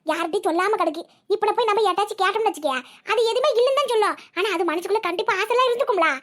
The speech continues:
ஆ, ஏன் நானும் தாய் தகப்பு இல்லாமத்தே வளர்ந்தேன் பாத்துக்க, எனக்கு அந்த கஷ்டம் என்னன்னு எனக்கு நல்லாவே தெரியும். நல்ல துணியை உடுத்த மாட்டோமானே, ஆ, அவ்வளவு ஏக்கமா இருந்திருக்கும். அதெல்லாம் அந்த காலம் பாத்துக்க. ஆ, இந்த புள்ள சந்தோஷமா இருக்கணும்ல,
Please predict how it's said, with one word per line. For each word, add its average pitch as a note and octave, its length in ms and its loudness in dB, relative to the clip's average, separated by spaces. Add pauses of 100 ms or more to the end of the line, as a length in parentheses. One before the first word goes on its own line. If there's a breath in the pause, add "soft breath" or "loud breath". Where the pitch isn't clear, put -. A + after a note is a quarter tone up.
(240 soft breath)
ஆ, G4 60 -2 (280 loud breath)
ஏன் D#4+ 140 -2
நானும் F4+ 360 0 (180)
தாய் G4+ 240 -2
தகப்பு G4 240 0
இல்லாமத்தே G4+ 440 0
வளர்ந்தேன் F#4+ 300 0
பாத்துக்க, E4 260 -2 (340 loud breath)
எனக்கு F#4+ 220 -2
அந்த G4+ 160 -2
கஷ்டம் A#4 240 -2
என்னன்னு A4+ 220 0
எனக்கு A#4 200 -2
நல்லாவே A#4 340 0
தெரியும். G4 340 0 (300 loud breath)
நல்ல F4 140 0 (100)
துணியை G4+ 220 0
உடுத்த G#4+ 200 0
மாட்டோமானே, F#4 400 -2 (520 loud breath)
ஆ, A#4+ 40 0 (160)
அவ்வளவு A4+ 360 2
ஏக்கமா A#4 260 0
இருந்திருக்கும். F#4+ 500 -2 (300 soft breath)
அதெல்லாம் F4+ 300 0
அந்த G#4+ 180 -2
காலம் G#4 220 0
பாத்துக்க. E4 240 -4 (260 soft breath)
ஆ, G4 80 -2 (160)
இந்த F4+ 220 0
புள்ள F#4 280 0
சந்தோஷமா F#4+ 380 0
இருக்கணும்ல, F#4+ 340 0